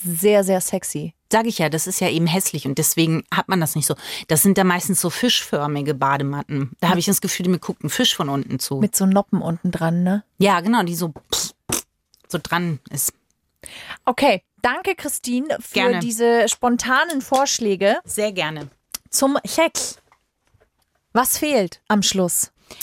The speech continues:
Speaker 1: Wir frönen deinem Krafttier, deinem inneren spirituellen Krafttier.
Speaker 2: Danke.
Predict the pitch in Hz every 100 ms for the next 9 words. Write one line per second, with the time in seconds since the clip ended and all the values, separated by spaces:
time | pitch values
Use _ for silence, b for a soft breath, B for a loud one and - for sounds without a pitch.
0 | - 208 247 - 220 254 294 320 330 -
1 | 185 202 208 226 254 262 277 _ _ _
2 | - - 277 - - - - 185 170 170
3 | 170 - 226 262 277 269 - 226 233 240
4 | 208 202 233 - 220 - - 165 175 180
5 | 175 147 143